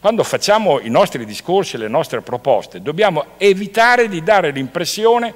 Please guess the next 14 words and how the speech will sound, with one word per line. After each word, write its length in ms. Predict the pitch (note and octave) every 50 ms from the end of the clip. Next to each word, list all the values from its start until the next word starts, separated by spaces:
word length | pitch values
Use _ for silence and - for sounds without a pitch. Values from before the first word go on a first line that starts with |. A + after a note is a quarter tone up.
| - - - - - _
che 140 | - - D#3+
noi 200 | F3+ G#3+ F#3+ -
chiediamo 480 | - - D#3 E3 F#3+ G3+ F3+ D3+ C3+
qualcosa 500 | - - E3 D3+ - G#3 A3+ - - G3
per 340 | D#3+ - - - E3+ D#3+ D3+
noi, 340 | C3+ C3 B2 A2+ G#2 G#2 A2 - - - - _ -
per 160 | - C3 -
chi 180 | - G#3 G3
condivide 640 | - - E3+ D#3+ D#3+ D3 F3 F3 F3 F3+ F#3 F#3+ G3+
la 120 | F#3 F3 D#3+
nostra 340 | C#3 B2+ A#2 - C#3 B2
fede, 340 | - - A2 F2+ D#2 D#2 E2+ _ _ _ - - _ _
perché 260 | - F#2+ F2+ B2+ B2
questa 760 | - G3 G#3 A#3 A3 - - A3 G#3+ - - - - _ _